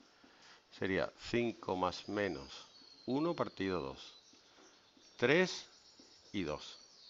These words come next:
Ahora la usaré. Y esta no te queda otra que hacer Ruffini.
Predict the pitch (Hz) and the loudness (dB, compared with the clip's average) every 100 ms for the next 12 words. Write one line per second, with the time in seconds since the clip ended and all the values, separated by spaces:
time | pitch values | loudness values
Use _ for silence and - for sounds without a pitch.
0 | - - - - - - - - - - | -20 -20 -20 -18 -18 -16 -16 -16 -16 -18
1 | - - - - - - 104 95 95 - | -2 0 0 -4 -16 4 8 8 6 8
2 | 117 156 - - - - 131 175 - - | 8 8 6 -4 -12 2 8 8 8 2
3 | 165 240 - - - - - - - - | 4 4 0 -20 -20 -20 -20 -20 -20 -20
4 | - - - - 113 113 117 120 120 139 | -20 -20 -20 0 2 6 8 10 12 12
5 | 143 - 160 208 - - - - - - | 8 4 0 -2 -14 -20 -20 -20 -20 -20
6 | - - 123 180 - - - 107 - 98 | -14 2 2 2 -2 -12 2 2 4 0
7 | 92 98 175 127 | 0 -4 -4 -6